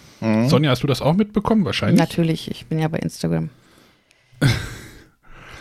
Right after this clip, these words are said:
Speaker 2: Genau, die, um die Hörer vielleicht nochmal abzuholen, die das vielleicht nicht mitbekommen haben, die Board Fame Awards. Äh, wo fange ich denn da an? Das soll, sollen jetzt irgendwie, komm, ich,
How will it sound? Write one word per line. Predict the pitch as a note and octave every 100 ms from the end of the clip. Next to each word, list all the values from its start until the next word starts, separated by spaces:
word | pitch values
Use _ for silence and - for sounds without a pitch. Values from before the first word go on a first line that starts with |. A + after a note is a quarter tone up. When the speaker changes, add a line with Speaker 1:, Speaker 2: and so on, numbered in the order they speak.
| - -
Speaker 2:
Genau, | F#2+ F2+
die, | - G2+ - -
um | A2 A2
die | A2
Hörer | A#2 C#3+ D3
vielleicht | C#3+ C#3+
nochmal | C3+ A#2+
abzuholen, | B2+ - B2 B2
die | A#2+
das | G2+
vielleicht | - D#2+ -
nicht | - F#3+
mitbekommen | - C#3+ - C#3
haben, | B2+ A#2+
die | -
Board | - F#2+ -
Fame | - - D3+ D3+
Awards. | C3+ A#2+ A#2 C3 C#3+ - - - - - - - - - - - - _ _ -
Äh, | F#3+ F#3+ D#3+ B2+ - - - - - - - -
wo | B2+
fange | - A#2+
ich | B2+
denn | G2 F2
da | -
an? | - - - - _ - - - - - _ _ -
Das | G2
soll, | G#2 A2+
sollen | A#2 C3
jetzt | C3 B2 -
irgendwie, | A#2+ A#2+ A2+ G#2+ - - - - - _ _ _
komm, | - C3 A#2+ - -
ich, | - -